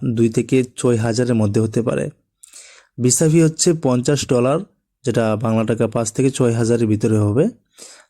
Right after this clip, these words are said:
তারপর হচ্ছে ট্রাভেলস ইন্স্যুরেন্স, সেটা আনুমানিক পনেরোশো থেকে পঁচিশশো টাকা পর্যন্ত হতে পারে। ফটোকপির ছবিও বা অন্যান্য খরচ আনুমানিক পাঁচশো থেকে এক হাজার টাকা হবে। মোট আনুমানিক খরচ হবে আপনার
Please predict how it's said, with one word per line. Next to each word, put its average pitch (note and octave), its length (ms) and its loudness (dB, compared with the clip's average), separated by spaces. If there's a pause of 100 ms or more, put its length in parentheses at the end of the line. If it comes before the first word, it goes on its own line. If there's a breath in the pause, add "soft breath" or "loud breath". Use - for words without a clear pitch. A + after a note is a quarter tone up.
(120 loud breath)
তারপর A2+ 360 0
হচ্ছে D3+ 240 2
ট্রাভেলস B2 480 0
ইন্স্যুরেন্স, B2 540 2
সেটা A2+ 380 -4
আনুমানিক A#2+ 560 0 (420)
পনেরোশো A#2 380 0
থেকে C#3+ 520 0 (240)
পঁচিশশো D#3 380 0
টাকা B2 220 0
পর্যন্ত A#2+ 300 0
হতে A#2+ 240 0
পারে। B2 300 -4 (220)
ফটোকপির D3 540 0
ছবিও C3 540 2
বা A#2+ 180 -2
অন্যান্য C3+ 380 2
খরচ C3 500 -2
আনুমানিক A#2+ 440 2
পাঁচশো A#2+ 260 -4
থেকে B2+ 220 0
এক A#2 100 -2
হাজার C3 180 0
টাকা D3+ 220 2
হবে। E3 260 2 (520 soft breath)
মোট D3 260 2
আনুমানিক B2 440 0
খরচ B2 380 -2
হবে C#3 160 4
আপনার B2 340 0